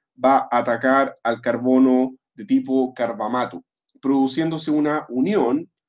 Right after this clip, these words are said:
reversible, pero lenta en disociación de alrededor de diez a quince minutos, era lo que habíamos mencionado. ¿Por qué? Porque la enzima va a quedar ahora acetilada ya no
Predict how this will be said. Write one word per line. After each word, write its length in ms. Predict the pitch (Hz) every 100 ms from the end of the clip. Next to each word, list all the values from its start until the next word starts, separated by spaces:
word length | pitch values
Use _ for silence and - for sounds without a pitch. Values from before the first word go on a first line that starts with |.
| _ -
reversible, 960 | 135 139 131 127 226 160 123 165 - -
pero 220 | 135 135
lenta 520 | 160 180 175 175 170
en 160 | 139 135
disociación 680 | 131 135 135 131 151 147
de 80 | 143
alrededor 480 | 127 123 123 131 131
de 100 | 113
diez 260 | 123 139 120
a 60 |
quince 320 | - 131 127 110
minutos, 540 | 110 143 - 82 _ _ _
era 140 | 113 117
lo 100 | 113
que 100 | 113
habíamos 340 | 110 117 110
mencionado. 580 | 104 104 - 98 80 - _ - _ -
¿Por 160 | 113 127
qué? 160 | 165
Porque 240 | 160 131 120
la 80 |
enzima 420 | 113 - 202 165 160
va 100 | 131
a 40 |
quedar 260 | 127 127 131
ahora 400 | 127 131 135 -
acetilada 760 | 123 - 123 113 127 131 131 120
ya 120 | 110
no 340 | 170 160 -